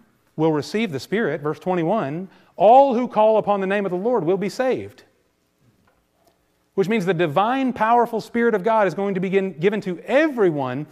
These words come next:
who receives Christ without distinction and without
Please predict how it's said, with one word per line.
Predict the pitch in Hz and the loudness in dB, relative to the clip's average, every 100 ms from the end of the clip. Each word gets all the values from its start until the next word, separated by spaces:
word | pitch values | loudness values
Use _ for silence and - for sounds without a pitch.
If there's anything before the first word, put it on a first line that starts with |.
| - - - | -18 -20 -2
who | 233 | 2
receives | 214 - 226 226 - _ _ | 2 0 -4 -4 -6 _ _
Christ | 254 233 175 - _ | -4 -2 -6 -12 _
without | 170 160 165 135 | -2 0 -2 -4
distinction | 131 - 247 240 226 214 208 - - | -8 -4 -4 -2 -4 -2 -6 -12 -6
and | 175 | -2
without | 175 180 170 | 0 0 0